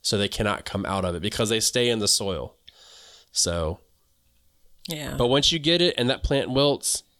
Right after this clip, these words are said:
Speaker 1: you have to cut it open, pull it out, smash it, tape it, bury it, and you might survive.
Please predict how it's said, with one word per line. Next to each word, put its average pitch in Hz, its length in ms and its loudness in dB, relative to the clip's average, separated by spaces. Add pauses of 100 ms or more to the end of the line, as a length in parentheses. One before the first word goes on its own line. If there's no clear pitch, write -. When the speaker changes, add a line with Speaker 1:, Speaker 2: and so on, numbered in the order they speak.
(460)
Speaker 1:
you 123 220 2
have 120 120 0
to 110 100 -2
cut 139 200 0
it 135 100 2
open, 131 320 2
pull 135 200 2
it 135 80 2
out, 131 240 2
smash 131 400 2
it, 127 220 -2 (420)
tape 143 260 2
it, 113 320 -2
bury 127 360 2
it, - 100 -4
and 110 100 0
you 110 60 2
might 107 400 2
survive. 120 520 2